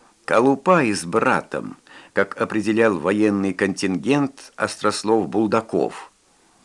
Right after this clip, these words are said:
Больше из госпиталей, раненые по второму, кто и по третьему разу,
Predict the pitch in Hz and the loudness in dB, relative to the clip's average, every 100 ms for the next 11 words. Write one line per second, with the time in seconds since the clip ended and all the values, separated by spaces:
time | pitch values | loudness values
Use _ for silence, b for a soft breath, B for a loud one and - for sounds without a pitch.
0 | _ _ 127 139 160 - 143 - 156 139 | _ _ 0 4 4 2 -4 -2 -2 -2
1 | 135 - 104 67 64 120 123 117 113 B | -6 -4 -6 -4 0 2 2 -2 -8 B
2 | B B - - 123 117 117 117 113 117 | B B -4 2 2 2 0 0 0 -2
3 | - 117 101 107 120 120 120 - - 113 | 2 4 6 4 4 0 -6 -10 0 2
4 | 107 123 123 87 117 110 117 113 110 110 | 4 2 0 0 0 0 0 2 4 2
5 | 104 107 104 | 2 -6 -8